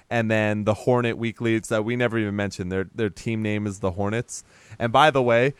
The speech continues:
there is a little funny thing that I don't know if everyone noticed, but when they were leaving, when they were the, when they were fleeing away from the aliens with the pep rally,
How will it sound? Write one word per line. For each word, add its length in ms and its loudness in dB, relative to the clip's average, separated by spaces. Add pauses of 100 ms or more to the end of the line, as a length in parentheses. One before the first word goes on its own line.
(220)
there 160 2
is 160 2
a 80 4
little 400 4
funny 380 0
thing 300 -2
that 140 4
I 80 4
don't 280 0
know 240 0
if 80 -4
everyone 340 0
noticed, 340 0 (280)
but 120 2
when 200 0
they 120 2
were 120 2
leaving, 640 0 (500)
when 140 -2
they 100 2
were 340 2
the, 140 -2
when 240 -4
they 80 0
were 120 2
fleeing 560 -2
away 320 2
from 180 -6
the 60 -2
aliens 600 -2 (500)
with 140 -2
the 60 -4
pep 280 -4
rally, 420 2